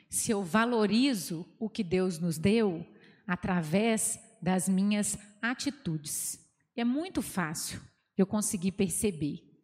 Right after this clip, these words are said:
se eu tô firme na rocha,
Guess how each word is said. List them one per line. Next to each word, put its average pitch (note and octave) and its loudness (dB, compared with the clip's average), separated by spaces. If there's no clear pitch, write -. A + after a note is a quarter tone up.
se - -4
eu F#3 2
tô - 2
firme C4+ 4
na E3+ 0
rocha, F3+ 0